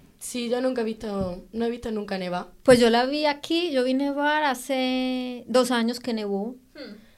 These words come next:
Speaker 2: pero
Speaker 1: Sí.
Speaker 2: no me gustó la experiencia. <laughs> O sea, que nie-, que puede nevar en la montaña, muy lindo, para, o sea, maravilloso en las películas, todo impecable, pero esto en la práctica para salir es peligroso. La nieve es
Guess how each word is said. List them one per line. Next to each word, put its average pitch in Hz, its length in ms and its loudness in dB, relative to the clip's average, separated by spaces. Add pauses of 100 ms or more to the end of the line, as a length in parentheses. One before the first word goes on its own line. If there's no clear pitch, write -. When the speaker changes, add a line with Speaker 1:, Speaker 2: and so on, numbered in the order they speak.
(300)
Speaker 2:
pero 247 180 6
Speaker 1:
Sí. 247 60 2
Speaker 2:
no 240 60 2
me 233 100 4
gustó 240 260 -2
la 202 80 0
experiencia. 202 720 -2
<laughs> 302 640 -2
O 277 80 10
sea, 269 200 6
que 269 100 8
nie-, 247 400 4
que 240 300 4
puede 247 240 6
nevar 254 240 4
en 247 80 0
la 254 80 2
montaña, 262 960 0
muy 226 180 0
lindo, 254 540 0
para, 214 280 -2
o 208 60 -2
sea, 220 140 -2
maravilloso 202 560 0
en 240 60 0
las 202 140 -6
películas, 226 680 -4
todo 202 120 -6
impecable, 202 680 -6
pero 196 180 -4
esto 247 320 0
en 254 100 2
la 202 140 0
práctica 214 540 -4
para 202 160 -4
salir 226 640 -4 (680)
es 240 200 6 (540)
peligroso. 254 920 6 (360)
La 247 180 8
nieve 247 340 6
es - 280 -2